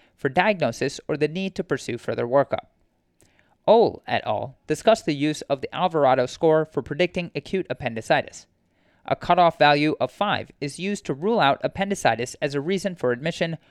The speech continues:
while a cutoff value of seven is used to rule in appendicitis and proceed to surgery. When the cutoff moves from five to seven, the sensitivity decreases with a goal towards increased specificity. To quickly go over the incorrect answers,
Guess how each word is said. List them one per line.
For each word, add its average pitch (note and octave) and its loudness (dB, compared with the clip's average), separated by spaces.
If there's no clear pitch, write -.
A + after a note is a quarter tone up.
while C#3+ 6
a C3+ 4
cutoff F#3 2
value C3+ 4
of C3 -4
seven E3 0
is C#3 -6
used F3+ -4
to C3+ -4
rule G3 0
in C#3 0
appendicitis D3 0
and C#3+ -6
proceed E3+ -2
to C3+ -2
surgery. D3+ -2
When C3+ -4
the C3+ 2
cutoff A3 2
moves D3+ -2
from A#2 -6
five D3+ 0
to C3+ -6
seven, D#3+ 2
the C3+ -4
sensitivity E3 0
decreases C3+ -4
with C3+ -4
a C#3 -4
goal F3 2
towards C3 -4
increased F3+ -6
specificity. A2+ -8
To E3+ -2
quickly G3+ 2
go F#3 6
over F3+ 6
the E3 0
incorrect E3 2
answers, D3+ -2